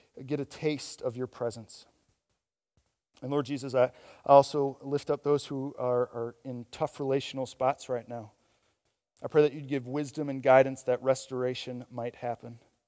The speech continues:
And Lord, finally, I, we pray for our friends that are far off, those that don't know you.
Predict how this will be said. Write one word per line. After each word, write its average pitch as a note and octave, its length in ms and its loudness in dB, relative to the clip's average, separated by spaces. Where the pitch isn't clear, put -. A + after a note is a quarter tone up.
And C#3+ 60 -12
Lord, D#3 160 4
finally, D#3 280 8
I, C#3+ 40 6
we C#3+ 120 -6
pray D#3 200 0
for D3 120 -2
our C3+ 60 4
friends C3+ 300 -2
that B2+ 120 0
are A#2+ 60 4
far A2+ 340 2
off, G#2 200 -6
those B2+ 180 -4
that C3 160 -8
don't C3 220 -6
know B2+ 160 -6
you. A2 360 -10